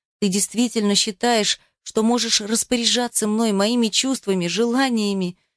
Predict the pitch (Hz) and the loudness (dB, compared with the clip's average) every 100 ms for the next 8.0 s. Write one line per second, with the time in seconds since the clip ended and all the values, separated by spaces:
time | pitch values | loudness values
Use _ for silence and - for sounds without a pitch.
0 | _ _ - 226 277 262 240 240 - 240 | _ _ -6 -2 0 0 0 0 0 -2
1 | - 277 240 - 214 214 254 269 233 220 | 0 0 0 0 0 2 2 2 0 0
2 | 220 - 233 220 208 226 208 180 156 _ | -2 -2 -2 -2 -2 -2 0 -2 -4 _
3 | _ _ - 190 240 269 - 302 277 220 | _ _ -4 -2 0 0 2 0 2 0
4 | 185 196 196 - 190 202 233 208 208 240 | 0 0 -2 -2 -2 0 0 0 -2 0
5 | 294 277 - 214 208 190 - - 262 233 | 0 0 -2 -2 0 -2 -2 -2 0 -2
6 | 220 214 277 262 - _ _ _ _ _ | -8 -4 -2 -2 -6 _ _ _ _ _
7 | - 180 - 202 - 175 160 196 156 | -4 -4 -2 -4 -2 -2 0 0 0